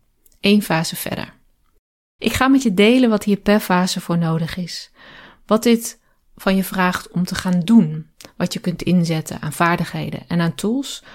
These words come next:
maar ook wat voor rol er van je gevraagd wordt. In de eerste onbewuste fase is het belangrijk dat je niet aanstuurt op actie. Dat is pas een paar fasen verder.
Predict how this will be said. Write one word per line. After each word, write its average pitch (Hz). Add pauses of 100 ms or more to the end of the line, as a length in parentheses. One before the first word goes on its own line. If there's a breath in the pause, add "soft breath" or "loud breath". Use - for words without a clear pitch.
(120 loud breath)
maar 185
ook 226
wat 190
voor 170
rol 165
er -
van -
je 151
gevraagd -
wordt. - (840)
In 214
de 220
eerste 277
onbewuste 226
fase 185
is -
het 180
belangrijk 180
dat 180
je 180
niet 202 (160)
aanstuurt 175
op -
actie. - (720 soft breath)
Dat 220
is -
pas 160
een 160
paar 160
fasen 156
verder. 160